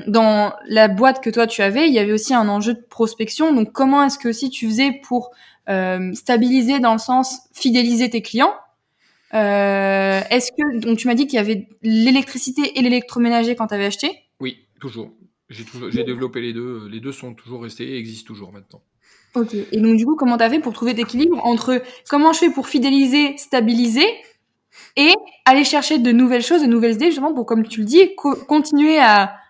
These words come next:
Speaker 1: à avancer dans la boucle et de se réinventer ? Parce que, enfin, je trouve
Speaker 2: Ah,
Speaker 1: que
Speaker 2: je vais
Speaker 1: c'est
Speaker 2: te
Speaker 1: une
Speaker 2: répondre.
Speaker 1: question qui est importante. Parce
Speaker 2: Ouais.
Speaker 1: que il y a plein de moments où tu te dis, « Bon, bah là, je tiens un bon rythme. » Mais comment je fais pour aller plus loin ? Est-ce que je reste dans ce que je fais et je, et je me renforce sur mes positions ? Ou, et tu vois,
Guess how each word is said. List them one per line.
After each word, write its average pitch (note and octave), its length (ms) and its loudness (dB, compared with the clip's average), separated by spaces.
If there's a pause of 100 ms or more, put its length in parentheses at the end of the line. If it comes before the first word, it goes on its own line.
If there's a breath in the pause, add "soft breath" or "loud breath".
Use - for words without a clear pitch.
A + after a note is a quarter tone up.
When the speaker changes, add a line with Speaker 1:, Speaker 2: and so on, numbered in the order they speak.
(120)
Speaker 1:
à A3+ 120 6
avancer B3+ 320 4
dans A#3 140 4
la A3 100 6
boucle D#4 480 4
et A#3+ 160 0
de G3 80 -4
se - 160 -4
réinventer ? A#3 460 0
Parce A3 120 -10
que, - 80 -16 (460)
enfin, F3+ 320 -6
je - 80 -14
trouve D4+ 140 -2
Speaker 2:
Ah, - 20 0
Speaker 1:
que B3 60 0
Speaker 2:
je G#3+ 60 -2
vais - 40 -4
Speaker 1:
c'est A3+ 140 -4
Speaker 2:
te - 20 -8
Speaker 1:
une C4+ 60 -2
Speaker 2:
répondre. B3+ 160 -2
Speaker 1:
question C4 260 -6
qui - 80 -10
est G3 60 -2
importante. G3 380 -10 (260 soft breath)
Parce G#3+ 220 0
Speaker 2:
Ouais. - 40 -2
Speaker 1:
que A#3 80 0
il A3+ 400 -2
y - 20 0
a A#3 60 0
plein D#4 140 2
de D#4 40 4
moments D4+ 200 2
où D#4+ 40 -2
tu D#4 120 -6
te G#3+ 40 -6
dis, « B3+ 120 -4
Bon, A#3+ 100 0
bah A3+ 120 4
là, C4+ 160 6
je C4+ 120 -4
tiens B3 200 0
un A#3+ 40 0
bon C4 140 2
rythme. » C#4+ 340 0 (580 soft breath)
Mais A3 120 2
comment C#4 240 4
je C#4+ 80 0
fais D4 80 2
pour A#3 180 0
aller A3 140 4
plus B3 160 -4
loin ? E4+ 360 4
Est-ce C4 240 -2
que D#4+ 280 2
je A#3+ 120 0
reste C4 220 0
dans C4+ 140 2
ce - 80 -8
que C#4+ 120 -2
je - 140 -4
fais D4 400 0
et G#3+ 140 2
je, G#3+ 160 -2
et G#3+ 340 -2
je G#3 100 -2
me G3+ 1120 0
renforce D4 420 2
sur C4+ 100 0
mes C4 100 2
positions ? B3 640 -2
Ou, A#3+ 80 2
et - 400 -4
tu C#4 100 -6
vois, E4 100 2